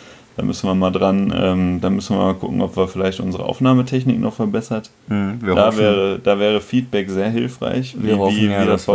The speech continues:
Speaker 2: wir,
Speaker 1: euch rauskommt.
Speaker 2: wir hoffen ja, dass wir das Rauschen jetzt, äh, zumindest minimiert haben, wenn nicht sogar gänzlich weggekriegt haben.
Speaker 1: Ich hab's zwar bei der ersten Folge nicht gehört, das Rauschen, aber
Speaker 2: Nicht?
Speaker 1: vielleicht hab ich's auch nicht ganz so genau nachgehört <laughs> wie du.
Speaker 2: Ja, doch, ich hab's noch mal, da war schon.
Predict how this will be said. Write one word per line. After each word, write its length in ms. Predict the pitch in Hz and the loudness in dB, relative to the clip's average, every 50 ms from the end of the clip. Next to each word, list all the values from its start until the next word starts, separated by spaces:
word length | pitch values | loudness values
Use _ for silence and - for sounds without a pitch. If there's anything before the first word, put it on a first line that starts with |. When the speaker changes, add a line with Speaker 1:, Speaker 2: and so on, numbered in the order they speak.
| 92 98 | 2 2
Speaker 2:
wir, 20 | |
Speaker 1:
euch 220 | 107 113 110 - | 0 0 -2 -4
rauskommt. 560 | 113 110 113 113 - - 113 110 117 127 127 - - | -4 -4 -4 -6 -6 -4 -2 0 0 -2 -2 -4 -4
Speaker 2:
wir 100 | 95 85 | -2 -2
hoffen 160 | 85 90 104 | -2 0 0
ja, 100 | 95 92 | 2 2
dass 200 | 90 90 - - | 2 2 0 0
wir 60 | 92 | 0
das 220 | 85 85 85 - - | 0 0 0 0 0
Rauschen 400 | 80 85 98 - - 120 110 107 | 2 2 2 0 -2 0 0 0
jetzt, 360 | 107 107 - - - - - | 0 -2 -4 -8 -12 -10 -10
äh, 300 | - - 98 104 107 104 110 110 110 107 - - - - - - | -6 -6 -4 -4 -4 -4 -6 -8 -10 -14 -18 -20 -20 -20 -20 -8
zumindest 340 | - 90 92 95 104 107 113 | -4 -2 0 0 0 0 0
minimiert 460 | 110 104 101 98 95 95 98 107 120 | 0 0 0 0 0 0 0 0 0
haben, 260 | 117 117 117 117 107 | 0 0 0 0 -2
wenn 100 | 90 90 | -2 -2
nicht 140 | 101 104 - | -4 -4 -4
sogar 320 | - 95 92 98 98 98 | -4 -4 -2 -2 -4 -4
gänzlich 560 | - 120 - - - - 104 107 110 - - | -4 -2 -4 -4 -2 -4 -6 -6 -6 -6 -8
weggekriegt 520 | - - 127 - 127 - - 131 127 127 - | -10 -10 -8 -8 -12 -8 -8 -8 -8 -6 -6
haben. 220 | 127 127 127 131 131 - | -4 -4 -4 -4 -4 -2
Speaker 1:
Ich 160 | - 110 117 | -2 2 2
hab's 200 | 127 127 - - | 2 0 -2 -2
zwar 180 | 123 113 110 110 | 0 0 2 2
bei 260 | 107 107 104 104 104 | 2 2 2 2 2
der 160 | 104 - - | 2 0 0
ersten 300 | 85 110 - - 107 104 | -2 -4 -2 -2 -2 0
Folge 280 | - 104 104 104 101 101 | 2 0 2 2 2 4
nicht 220 | 104 113 127 131 - | 2 2 2 0 -2
gehört, 320 | 120 104 110 113 - - | 0 0 2 0 0 -2
das 200 | 156 151 147 151 | -4 -6 -6 -6
Rauschen, 380 | - - - 156 - - 113 110 | -6 -6 -6 -4 -2 -2 0 0
aber 100 | 107 113 | 2 2
Speaker 2:
Nicht? 120 | 117 131 | 0 0
Speaker 1:
vielleicht 320 | 123 110 110 117 117 - 110 | 2 2 2 2 2 2 0
hab 100 | 110 110 | 0 0
ich's 120 | 107 - | -2 -2
auch 140 | - 98 101 | -4 -4 -2
nicht 180 | 107 101 - | -2 -4 -4
ganz 200 | - 104 104 104 | -4 -4 -4 -4
so 100 | - 104 | -4 -4
genau 300 | 98 98 95 95 95 92 | -4 -2 -2 0 0 0
nachgehört 540 | 95 98 95 92 - - 117 - - 120 123 127 | 0 -2 -2 -4 -4 -8 -6 -2 0 0 0 0
<laughs> 120 | 139 135 120 | -2 2 2
wie 80 | 117 | 2
du. 100 | 104 110 | 4 4
Speaker 2:
Ja, 160 | 113 113 113 110 | 4 4 4 4
doch, 240 | 107 110 110 - | 4 0 0 0
ich 180 | 107 101 95 107 | -4 -4 0 0
hab's 200 | 101 98 - - | -2 -2 -2 -4
noch 160 | - 98 98 | -6 -4 -4
mal, 380 | 98 92 92 92 90 87 - - | -4 -4 -2 -4 -4 -4 -4 -4
da 140 | - 104 104 | -4 -2 -2
war 100 | 95 92 | -2 -2
schon. 280 | - - - - 95 95 | -2 -4 -6 -6 -6 -8